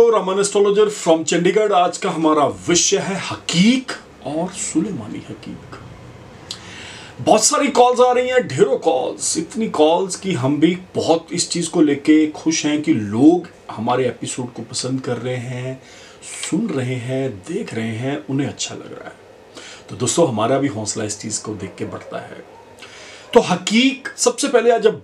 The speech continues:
बात करेंगे हकीक क्या है, देखिए, जो हकीक पत्थर हैं, ये बहुत colors के पाए जाते हैं। इसमें मैं बोलूँगा कि different kinds of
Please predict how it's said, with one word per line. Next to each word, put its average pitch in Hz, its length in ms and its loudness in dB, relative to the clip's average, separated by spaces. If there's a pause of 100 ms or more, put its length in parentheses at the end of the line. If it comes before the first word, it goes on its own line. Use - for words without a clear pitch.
बात - 220 -8
करेंगे 202 340 -2
हकीक 185 480 -2
क्या 110 200 0
है, 90 260 -12 (680)
देखिए, 254 220 2
जो 320 120 4
हकीक 214 580 2
पत्थर 233 360 4
हैं, 226 360 -2
ये 185 640 2 (960)
बहुत 254 280 4
colors 233 320 2
के 208 100 2
पाए 131 220 0
जाते 113 300 -10
हैं। 117 240 -12
इसमें 240 280 0
मैं 185 220 4
बोलूँगा 196 420 4
कि 202 220 -2
different 175 360 -2
kinds 135 280 2
of 139 160 0